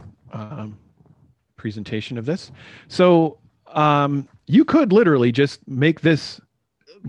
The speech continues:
uh, template where there's two columns.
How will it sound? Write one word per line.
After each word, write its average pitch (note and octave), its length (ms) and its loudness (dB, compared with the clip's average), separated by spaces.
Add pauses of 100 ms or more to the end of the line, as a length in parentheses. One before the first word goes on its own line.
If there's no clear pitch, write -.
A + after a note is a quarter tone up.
(580)
uh, A#2+ 340 -2
template D3 440 -4 (140)
where A2+ 360 -2 (280)
there's A2+ 160 -6
two G3 160 -2
columns. D3 580 0